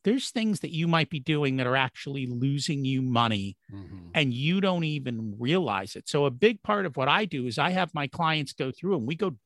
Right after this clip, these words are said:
Speaker 1: down to the line items. You delivered this service or this product. How much does it cost you,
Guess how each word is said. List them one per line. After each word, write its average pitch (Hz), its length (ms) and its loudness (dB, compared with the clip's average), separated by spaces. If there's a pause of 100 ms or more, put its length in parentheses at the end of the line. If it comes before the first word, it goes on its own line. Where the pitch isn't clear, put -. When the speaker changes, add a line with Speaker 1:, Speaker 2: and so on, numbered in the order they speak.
Speaker 1:
down 156 340 2
to 147 100 -8
the 123 100 -4
line 147 380 2
items. 107 460 -6 (400)
You 147 160 -4
delivered 175 520 2 (120)
this 180 160 0
service 185 640 0
or 135 60 -4
this 151 240 -4
product. 202 680 2 (300)
How - 260 2
much 214 300 2
does 180 220 -2
it - 200 -6
cost 147 560 2
you, 110 300 -6